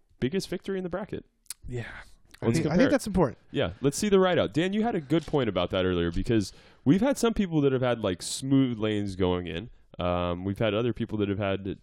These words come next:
Speaker 1: uh, some big battles, um, to hurdle and, uh, get over. So let's look at 'em. What was Walter White's track, uh, from the get-go?
Speaker 2: Well, Walter White was the only competitor to come into this bracket with a bye.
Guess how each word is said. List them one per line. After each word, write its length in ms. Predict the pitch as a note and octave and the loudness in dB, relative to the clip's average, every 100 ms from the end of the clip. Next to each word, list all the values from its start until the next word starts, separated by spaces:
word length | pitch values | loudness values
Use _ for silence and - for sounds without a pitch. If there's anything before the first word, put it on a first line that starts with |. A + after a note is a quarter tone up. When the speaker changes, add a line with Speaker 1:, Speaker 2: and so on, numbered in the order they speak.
| - F#2 | -8 -4
Speaker 1:
uh, 280 | E2+ E2 E2+ - _ _ - | -2 -2 -6 -14 _ _ -10
some 300 | - G#2 F#2 | -8 -8 -2
big 260 | C3 C3 A#2 | 2 2 0
battles, 500 | B2+ A#2+ E2 E2+ - _ - | -4 -2 -6 -10 -16 _ -10
um, 340 | F2 F2 E2+ - | -6 -4 -6 -8
to 200 | - E2+ | -4 -4
hurdle 480 | E2+ G2 E2+ F#2 G#2+ _ - | -2 -4 -4 -6 -8 _ -12
and, 280 | E2+ E2 D#2+ | -8 -8 -6
uh, 100 | E2 | -6
get 160 | F2 F2 | -4 -4
over. 300 | A2+ G2 F#2 | -4 -4 -6
So 400 | - F2+ F2 - _ _ _ | -4 0 0 -4 _ _ _
let's 240 | A#2 - | -2 0
look 160 | D3 E3 | -2 0
at 140 | F2 | -4
'em. 160 | E2+ E2+ _ _ _ _ | -6 -12 _ _ _ _
What 360 | - G#2 A#2 G3 | -18 0 0 2
was 140 | A#3 E3 | -2 0
Walter 360 | F3+ F#3+ F#3 | -2 0 0
White's 340 | D3+ B2 G#2+ - | 0 0 -2 -8
track, 580 | - F2 D#2 - - - - - - - | -4 -4 -4 -10 -20 -20 -16 -14 -14 -12
uh, 120 | E2+ F2 | -8 -6
from 180 | F#2 F#2 | -6 -6
the 60 | |
get-go? 340 | F2 D#2 D#2+ D#2+ _ _ _ _ _ - | -6 -6 -6 -8 _ _ _ _ _ 4
Speaker 2:
Well, 260 | E3 D3 C#3 | 8 10 8
Walter 300 | F3 - G#3+ | 4 4 4
White 140 | D#3+ | 4
was 120 | D3+ | 2
the 180 | C#3+ C3+ - - | 0 -4 -6 2
only 920 | E3 G#3 A#3 A#3 A3+ A3+ G#3+ G#3 F#3+ _ _ _ - | 6 6 4 -4 -4 -2 -2 -4 -8 _ _ _ -8
competitor 540 | C#3+ D#3 C#3 C3+ C3 | 0 2 4 4 2
to 120 | B2 | -2
come 160 | A#2 B2+ | -4 -4
into 140 | B2 | -4
this 180 | A#2+ A#2 | -4 -4
bracket 280 | B2 A2+ A2+ | -4 -4 -4
with 100 | A2 | -6
a 40 | G2+ | -6
bye. 340 | G2+ B2 | -8 -8